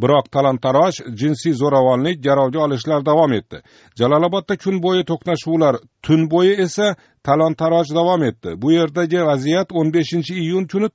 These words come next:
tongga borib tinchlandi. Shunday qilib to'rt kun va olti tun davom etgan dahshat to'xtaganday bo'ldi, biroq bu O'sh qirg'ini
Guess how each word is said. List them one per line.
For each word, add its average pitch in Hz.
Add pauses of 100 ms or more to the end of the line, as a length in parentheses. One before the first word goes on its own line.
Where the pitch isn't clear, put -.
(100)
tongga 175
borib 120
tinchlandi. 98 (560)
Shunday 208
qilib 208 (140)
to'rt 202 (180)
kun 180
va 165 (540)
olti 185 (200)
tun 208 (180)
davom 165
etgan 147
dahshat 147
to'xtaganday 151
bo'ldi, 156
biroq 139 (120)
bu 175 (600)
O'sh 214 (100)
qirg'ini 175